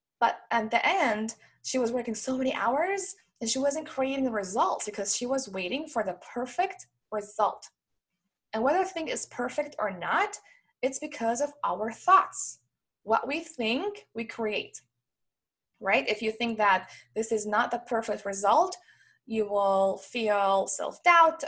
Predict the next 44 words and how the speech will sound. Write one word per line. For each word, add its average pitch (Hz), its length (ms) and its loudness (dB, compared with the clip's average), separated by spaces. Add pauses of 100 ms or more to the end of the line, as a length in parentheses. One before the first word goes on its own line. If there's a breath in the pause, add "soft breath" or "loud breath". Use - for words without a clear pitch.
and 202 120 -2
then 196 140 0
you 185 160 -4
will 175 140 -2
keep 185 260 -12
procrastinating, 277 840 0
working 277 300 0
on 233 60 -4
the 196 80 -2
same 285 240 -2
thing 277 200 -2
over 233 240 0
and 208 80 0
over 196 180 -2
again 330 320 0
until 208 300 -4
you 208 80 -4 (200)
feel, 294 360 -2
maybe 269 280 -4
you 320 120 -6 (180)
think 320 320 -6 (340 loud breath)
it's 220 200 -6
perfect 240 360 -4
now, 277 380 4 (480 loud breath)
but 262 160 0
then 294 300 2
it's 262 180 -4
never 294 460 4
perfect 277 360 -2
enough 233 320 -2
for 233 120 -4
you 262 480 0
to 233 100 -6
put 226 200 -4
it 220 140 -2
out - 200 -2
there 185 120 0
to 185 100 -8
the 175 100 -6
world 226 500 4 (120)
and 208 120 -4
serve 180 380 -4
your 180 100 -6
people. - 340 -8